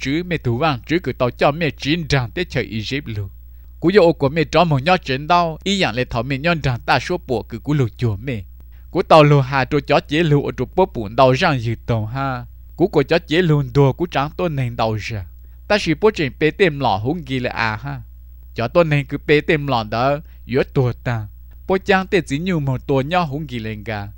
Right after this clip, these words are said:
Tê thằng đó yếu trầu chúa ở tê bờ bao giờ nhỏ trầu hú tê tàn ra.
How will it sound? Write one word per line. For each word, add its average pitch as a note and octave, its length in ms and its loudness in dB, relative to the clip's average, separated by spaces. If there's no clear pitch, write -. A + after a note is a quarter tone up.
Tê G3 120 2
thằng F#3 280 0
đó B2 80 2
yếu D3+ 140 4
trầu C#3+ 320 2
chúa D#3+ 240 0
ở C3+ 100 0
tê D3+ 100 2
bờ A#2+ 120 0
bao E3 180 0
giờ E3 160 -2
nhỏ D#3+ 220 0
trầu C#3+ 180 0
hú A#2+ 120 -4
tê D3+ 180 -2
tàn A#2 300 0
ra. G#2 200 -4